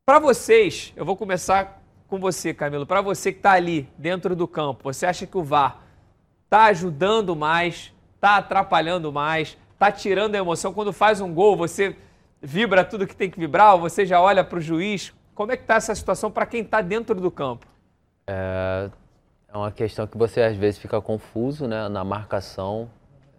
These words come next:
Speaker 2: é, porque o lance, às vezes quando a gente tá no jogo é muito rápido.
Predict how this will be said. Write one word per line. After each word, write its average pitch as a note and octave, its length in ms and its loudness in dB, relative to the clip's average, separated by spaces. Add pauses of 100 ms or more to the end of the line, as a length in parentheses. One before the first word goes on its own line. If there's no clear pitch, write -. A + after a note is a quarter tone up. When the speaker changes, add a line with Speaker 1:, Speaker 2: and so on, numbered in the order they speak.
(140)
Speaker 2:
é, F2 80 -10
porque - 300 -10
o G2 100 0
lance, F#2+ 600 -4 (420)
às E2+ 160 -4
vezes G2 200 0
quando G#2 160 -4
a - 20 -2
gente G#2+ 180 -6
tá G#2+ 100 0
no G#2+ 120 -4
jogo G2+ 220 -2
é G#2 40 2
muito A2+ 280 -4
rápido. G2 340 -2